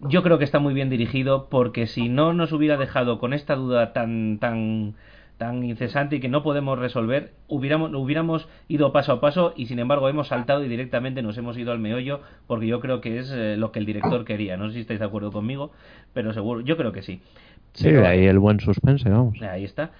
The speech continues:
Speaker 1: Eh, pero yo creo que en esta última parte hay, hay escenas muy, muy, muy, muy, muy importantes y muy destacables. Yo,
Speaker 2: Sí.
Speaker 1: a ver cuál os parece, qué os parece estas cosas que os voy a decir a vosotros y me comentáis, ¿vale? Por ejemplo, para mí la mejor escena y los mejores efectos están en esta parte,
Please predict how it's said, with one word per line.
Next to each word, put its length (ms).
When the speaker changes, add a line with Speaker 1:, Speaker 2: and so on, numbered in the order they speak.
Speaker 1:
Eh, 280
pero 160
yo 140
creo 160
que 60
en 60
esta 180
última 360
parte 300
hay, 240
hay 180
escenas 400
muy, 540
muy, 180
muy, 160
muy, 140
muy 200
importantes 520
y 60
muy 180
destacables. 640
Yo, 180
Speaker 2:
Sí. 140
Speaker 1:
a 100
ver 140
cuál 160
os 60
parece, 720
qué 80
os 60
parece 320
estas 220
cosas 220
que 80
os 60
voy 120
a 60
decir 160
a 40
vosotros 380
y 40
me 100
comentáis, 520
¿vale? 200
Por 120
ejemplo, 280
para 160
mí 140
la 120
mejor 320
escena 500
y 80
los 180
mejores 420
efectos 580
están 300
en 100
esta 240
parte, 360